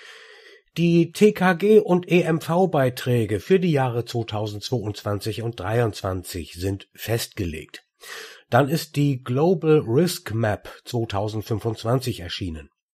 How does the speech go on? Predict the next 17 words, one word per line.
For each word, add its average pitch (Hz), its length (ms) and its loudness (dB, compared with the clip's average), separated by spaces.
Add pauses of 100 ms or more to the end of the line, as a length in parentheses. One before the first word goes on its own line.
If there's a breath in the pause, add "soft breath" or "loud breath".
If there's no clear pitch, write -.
(520 loud breath)
Radio 139 280 4
D 135 180 2
A 123 120 4
R 110 240 -4
C 196 300 4
auf 135 220 0
neuntausendsechshundertsiebzig 110 1400 -4
Kilohertz 139 580 2
im 107 140 -6
einunddreißig 101 680 -8
Meter 110 280 -4
Band 95 300 -6
via 92 460 -4 (200 loud breath)
Sender 87 520 -6
Woferten 127 720 0 (320 loud breath)
in 90 160 -8
England, 107 560 -2